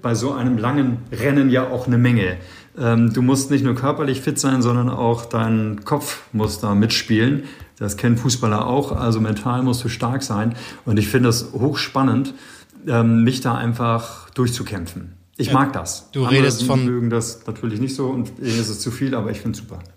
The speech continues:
Speaker 2: Du redest von zweihundertsechsundzwanzig Kilometern und ich war am Überlegen, mal einen Halbmarathon anzutesten, ob ich den laufen kann.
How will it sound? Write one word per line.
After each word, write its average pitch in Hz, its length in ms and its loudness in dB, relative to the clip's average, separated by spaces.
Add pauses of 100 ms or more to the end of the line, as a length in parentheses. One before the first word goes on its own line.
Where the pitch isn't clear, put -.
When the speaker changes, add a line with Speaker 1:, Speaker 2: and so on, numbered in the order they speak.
(100)
Speaker 2:
Du 127 100 -6
redest 131 340 2
von 123 320 0
zweihundertsechsundzwanzig 131 1120 0
Kilometern 139 600 0
und 131 140 0
ich 127 180 -6
war 131 140 4
am 127 100 0
Überlegen, 123 460 0
mal 123 100 2
einen 120 140 2
Halbmarathon 123 680 0
anzutesten, 131 760 0
ob 131 80 2
ich 123 120 0
den 131 140 0
laufen 123 320 2
kann. 143 280 -2